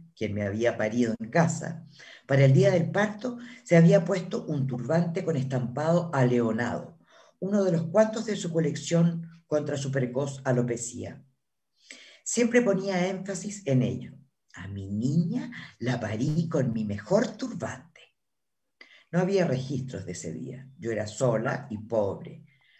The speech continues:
agregaba cuando contaba cosas de mi pasado, del nuestro. "No hay fotografías de esa vida de la cual recuerdo poco, pero el turbante aún existe, colgado junto a otros de variados colores y diseños.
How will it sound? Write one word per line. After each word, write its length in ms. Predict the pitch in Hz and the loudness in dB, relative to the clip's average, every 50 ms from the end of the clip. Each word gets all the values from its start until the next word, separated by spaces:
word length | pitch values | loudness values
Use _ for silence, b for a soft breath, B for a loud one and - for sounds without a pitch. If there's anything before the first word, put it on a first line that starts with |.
| b b | b b
agregaba 680 | 127 120 113 107 113 107 117 107 107 107 104 101 104 | 0 0 0 0 -2 0 0 2 2 2 0 -2 -2
cuando 260 | 110 107 98 107 101 | -4 -4 -2 -2 -4
contaba 460 | 107 101 101 104 107 107 104 104 104 | -4 -4 -4 -4 -2 -2 -2 -2 -2
cosas 280 | - 113 107 107 104 92 | -4 -6 -6 -6 -8 -10
de 80 | 101 | -8
mi 120 | 98 101 95 | -8 -10 -8
pasado, 680 | - - - - - 85 64 - - - - - - _ _ _ _ _ | -8 -10 -8 -8 -10 -10 -10 -12 -12 -14 -16 -18 -20 _ _ _ _ _
del 220 | - 107 95 90 98 | -6 -6 -4 -4 -4
nuestro. 400 | 123 127 127 - - - - _ _ _ _ _ _ b b b b b | -4 -4 -4 -6 -12 -18 -20 _ _ _ _ _ _ b b b b b
"No 120 | - 196 226 | 2 6 6
hay 100 | 262 262 | 6 6
fotografías 1000 | 254 262 254 254 247 247 240 233 214 - 208 190 147 - 85 - - - - - B B B B B | 4 2 0 0 2 2 2 0 -2 -2 -2 -4 -2 -2 -4 -6 -8 -12 -16 -20 B B B B B
de 180 | 123 143 170 165 | 4 6 8 8
esa 220 | 165 165 165 151 | 8 8 6 4
vida 320 | 139 151 156 160 165 165 | 4 2 2 4 4 4
de 80 | 160 143 | 6 4
la 160 | 139 131 135 | 4 4 4
cual 180 | 135 151 151 147 | 4 4 4 4
recuerdo 480 | 135 139 135 131 139 135 131 127 120 - | 2 0 0 2 2 2 2 2 2 0
poco, 360 | 104 104 101 104 - - _ _ _ _ _ _ _ _ _ _ | -2 -4 -4 -6 -12 -20 _ _ _ _ _ _ _ _ _ _
pero 180 | - 113 104 107 | -10 -6 -6 -6
el 120 | 101 104 | -6 -6
turbante 760 | 104 120 113 110 117 151 160 127 - - - - 147 160 - - | -6 -6 -6 -2 2 2 2 2 2 0 -2 -4 -6 -6 -6 -4
aún 240 | 113 110 107 123 143 | -4 -4 -2 -2 -2
existe, 680 | 135 - - - - 98 85 - - - 98 98 - b b b b b b b b | -4 -4 -6 -8 -10 -10 -12 -12 -14 -14 -14 -14 -16 b b b b b b b b
colgado 520 | - 123 120 113 127 139 170 180 170 - - | 0 0 2 2 2 4 4 4 2 0 -2
junto 260 | - 170 - 139 135 | -2 -2 2 4 4
a 60 | 127 | 4
otros 400 | 139 151 139 - - 170 160 127 | 4 4 2 0 0 0 2 2
de 80 | - 117 | 0 0
variados 460 | 107 107 101 117 143 151 135 135 - | 0 0 2 2 2 2 0 0 -4
colores 560 | 123 113 123 147 160 165 170 165 - - - | -4 -2 0 2 2 0 0 -2 -6 -8 -8
y 80 | - 139 | -6 -4
diseños. 720 | 127 127 - - 123 101 95 90 92 - 123 - - _ | -4 -4 -4 -4 -4 -4 -4 -6 -8 -12 -14 -16 -18 _